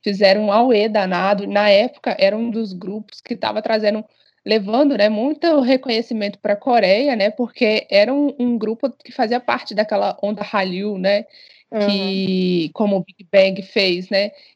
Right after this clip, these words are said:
Speaker 1: que é levar a cultura coreana pra fora do país, né, apresentar,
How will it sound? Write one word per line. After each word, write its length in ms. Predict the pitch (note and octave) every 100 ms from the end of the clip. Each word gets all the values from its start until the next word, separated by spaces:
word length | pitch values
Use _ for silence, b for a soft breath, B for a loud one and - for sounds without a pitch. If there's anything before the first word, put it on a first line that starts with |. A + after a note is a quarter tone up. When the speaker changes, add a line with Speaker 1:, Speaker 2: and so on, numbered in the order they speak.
| _
Speaker 1:
que 260 | - G3 G3
é 120 | F#3 G3+
levar 640 | G#3 G3+ G3+ F#3+ G3+ A3
a 180 | - F#3+
cultura 500 | G3 G#3 - F#3+ G3+
coreana 560 | G3+ G3+ F#3+ F#3+ A#3 A#3+
pra 240 | B3 A3
fora 300 | - G3 G#3+
do 100 | A3
país, 480 | A3+ A3 F#3 F3 F3+
né, 80 | F#3
apresentar, 1040 | F#3 - F#3 F#3+ G3 F3 F#3 F#3 F#3 A3+